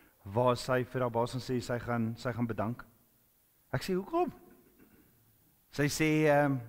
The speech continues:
"Want ek, ek, ek, ek weet Abba het my geroep om, ek kan nie meer werk op die Sabbat nie." Ek sê, "O, okay."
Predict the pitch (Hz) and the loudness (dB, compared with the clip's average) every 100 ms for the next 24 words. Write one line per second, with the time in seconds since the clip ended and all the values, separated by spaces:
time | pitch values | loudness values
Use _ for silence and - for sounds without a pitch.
0 | 131 139 135 - 135 139 - - 139 - | -4 -2 -2 -4 -4 -4 -6 -6 -6 -6
1 | - - 90 139 - 113 147 - 143 135 | -10 -8 -6 -6 -2 0 0 0 -2 0
2 | 135 135 - 127 120 127 123 117 - - | -2 -2 -2 -2 0 0 0 -2 -12 -20
3 | - - - 139 135 127 113 113 113 113 | -8 -6 0 2 4 2 0 0 0 -2
4 | 113 - 113 113 - - _ _ _ _ | -8 -8 -8 -8 -12 -20 _ _ _ _
5 | _ _ _ _ _ _ _ _ _ _ | _ _ _ _ _ _ _ _ _ _
6 | 107 - 104 104 165 208 151 247 | -8 -6 -8 -8 -8 -10 -8 -8